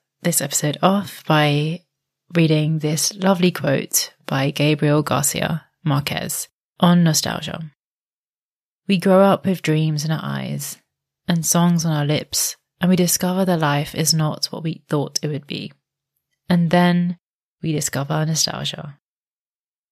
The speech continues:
This quote essentially summarizes the entire episode,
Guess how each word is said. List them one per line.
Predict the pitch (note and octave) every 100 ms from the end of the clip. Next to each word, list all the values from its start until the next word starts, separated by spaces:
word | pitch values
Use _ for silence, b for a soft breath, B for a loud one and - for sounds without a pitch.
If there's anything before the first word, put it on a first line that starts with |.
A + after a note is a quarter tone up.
| _ _ _ _ -
This | F3+ G3 - - -
quote | - - D#3+ D#3+ - -
essentially | E3 D#3+ D#3+ D3+ - D#3
summarizes | D#3+ D#3 D#3 D#3 D3 D3+ C#3+
the | -
entire | C#3+ D#3 E3+ D#3+
episode, | D3+ - D3+ D3+ D#3